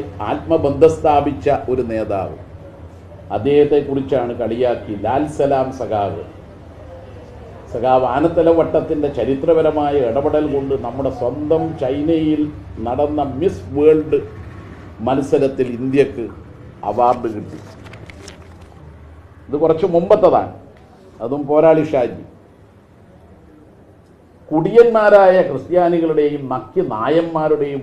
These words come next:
വോട്ടില്ലേലും ഞങ്ങളുടെ സഖാവ് സറി-, സജി ചെറിയാൻ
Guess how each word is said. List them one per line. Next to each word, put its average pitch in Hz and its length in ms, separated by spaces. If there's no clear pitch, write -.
വോട്ടില്ലേലും 127 880
ഞങ്ങളുടെ 139 500
സഖാവ് 120 340
സറി-, 131 340
സജി 127 280
ചെറിയാൻ 120 440